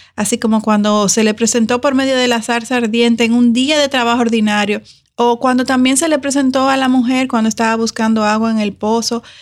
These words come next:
el mismo Jesús, eh, en aquel momento, o también cuando a María se le presentó el ángel Gabriel mientras ella estaba en, en, haciendo sus quehaceres, eh, normales. Asimismo, Dios continúa obrando en medio de nuestros afanes cotidianos de cada día.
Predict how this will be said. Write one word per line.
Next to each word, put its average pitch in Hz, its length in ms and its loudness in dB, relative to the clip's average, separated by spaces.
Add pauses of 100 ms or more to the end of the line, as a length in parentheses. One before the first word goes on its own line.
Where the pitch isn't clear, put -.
(120)
el 220 160 0
mismo 269 380 4
Jesús, 262 520 0
eh, 220 440 0
en 208 120 0
aquel 214 240 0
momento, 233 480 0 (220)
o 294 120 0
también 302 400 2
cuando 277 580 2
a 247 100 2
María 262 400 2
se 269 120 0
le 240 100 2
presentó 240 680 2
el 254 160 2
ángel 240 520 0
Gabriel 233 500 0
mientras 226 380 2
ella 247 180 -2
estaba 262 460 0
en, 254 200 -4 (120)
en, - 120 -4
haciendo 254 400 0
sus 285 220 0
quehaceres, 240 560 -2
eh, 226 220 0
normales. 220 680 0 (580)
Asimismo, 320 520 0
Dios 247 420 2
continúa 220 760 2
obrando 214 520 0
en 208 80 0
medio 226 240 2
de 220 100 2
nuestros 220 320 0
afanes 220 380 0
cotidianos 208 640 -2
de 190 140 -2
cada 202 340 -2
día. 214 320 0